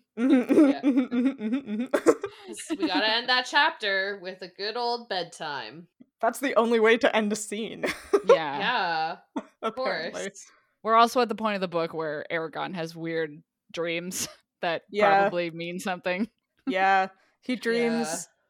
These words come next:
Speaker 1: about Garrow and Rorin and
Speaker 3: Mm-hmm.
Speaker 1: promises them,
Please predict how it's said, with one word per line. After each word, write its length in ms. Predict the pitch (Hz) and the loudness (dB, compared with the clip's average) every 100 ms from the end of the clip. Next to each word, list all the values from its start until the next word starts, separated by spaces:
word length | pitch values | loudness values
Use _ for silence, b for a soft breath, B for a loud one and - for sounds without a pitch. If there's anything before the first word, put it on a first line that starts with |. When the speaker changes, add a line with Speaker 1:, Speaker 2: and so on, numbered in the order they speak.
| _ _ | _ _
Speaker 1:
about 420 | 208 208 202 180 | -2 2 2 2
Garrow 520 | 180 202 202 202 202 208 | 2 4 6 6 4 0
and 480 | 190 190 185 185 - | -4 -6 -6 -10 -14
Rorin 680 | 170 170 185 190 208 214 214 b b b - | -10 -6 -4 -2 -2 -2 -8 b b b -10
and 380 | 196 196 190 196 | -4 -4 -4 -8
Speaker 3:
Mm-hmm. 80 | |
Speaker 1:
promises 460 | 202 196 190 233 190 | -2 -2 -2 -6 -2
them, 480 | 208 190 190 190 | 0 0 -4 -8